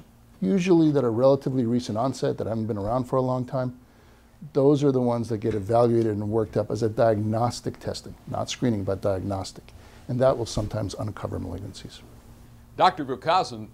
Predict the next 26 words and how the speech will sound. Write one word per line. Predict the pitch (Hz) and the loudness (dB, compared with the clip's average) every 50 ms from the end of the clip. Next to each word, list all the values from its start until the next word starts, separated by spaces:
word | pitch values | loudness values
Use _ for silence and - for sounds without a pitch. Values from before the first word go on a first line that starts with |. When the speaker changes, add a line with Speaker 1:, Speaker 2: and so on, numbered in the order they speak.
| - | -6
Speaker 2:
talks | - 151 160 160 160 - 143 | 0 2 2 2 0 -2 -6
about | 127 110 147 143 143 - - | -2 0 0 0 0 0 -6
the | 156 143 | -12 -12
treatment | - - - 202 208 208 - - 131 110 101 | -12 -10 -8 -8 -8 -8 -8 -6 -6 -4 -4
options. | 92 78 - - - - - - - - - - - - - - - - - - - - - - - - - - | -4 -4 -6 -8 -12 -18 -20 -20 -20 -20 -20 -20 -20 -20 -20 -20 -20 -20 -20 -20 -20 -20 -20 -20 -20 -20 -10 -6
Speaker 1:
The | - 127 | -6 -6
treatment | - - - - 208 226 240 208 202 196 190 - - - - - | -6 -6 -4 -2 0 2 2 2 2 0 0 -4 -10 -10 -4 0
really | 135 151 170 170 165 | 2 4 6 6 4
depends | 151 151 147 - - - 127 123 123 127 123 123 123 120 - | 4 2 -2 -4 -6 -4 -2 0 2 2 2 0 0 -4 -4
on | 120 110 110 110 110 110 107 107 - - - - - - - - - - 117 110 | -4 -2 0 0 0 -2 -2 -4 -8 -12 -18 -20 -20 -20 -20 -20 -16 -12 -4 0
where | 110 117 127 135 | 2 4 6 6
the | 139 151 | 4 2
cancer | 147 - 151 139 135 135 - 123 110 107 | 2 2 4 4 4 4 2 2 2 2
is | 107 104 107 104 - - - - - - - - | 2 2 0 -2 -6 -10 -16 -18 -20 -14 -8 -6
and | 110 101 | -4 -4
how | - - 120 123 | -2 2 2 4
advanced | 127 110 113 113 110 110 104 - - | 4 2 2 0 0 -2 -2 -4 -4
it | 113 | -4
is | 104 95 95 104 | -2 -2 -2 -4
at | 95 | -6
the | - 101 | -8 -8
time | - - 95 98 98 | -6 -6 -6 -6 -6
that | 104 - | -8 -8
you | - | -10
find | - - - 98 98 85 | -10 -10 -8 -8 -8 -10
it. | - - - | -12 -14 -18